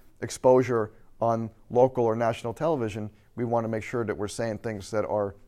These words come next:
the most appropriate for the profession, right? And it's c-, it's really easy for someone to get caught up and say, "Yeah, I take care of back pain, neck pain, headaches, whiplashes, colic, reflux, slashing, nursing problems,"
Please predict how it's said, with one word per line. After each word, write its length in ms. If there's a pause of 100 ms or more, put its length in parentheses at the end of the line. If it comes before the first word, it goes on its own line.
the 80
most 300
appropriate 440
for 180
the 80
profession, 500 (480)
right? 200 (400)
And 100
it's 140
c-, 160 (240)
it's 180
really 240
easy 180
for 260
someone 260
to 80
get 160
caught 200
up 120
and 80
say, 240 (340)
"Yeah, 200 (140)
I 100
take 180
care 140
of 60
back 220
pain, 140
neck 220
pain, 240 (180)
headaches, 360 (180)
whiplashes, 600
colic, 420
reflux, 420
slashing, 340
nursing 200
problems," 280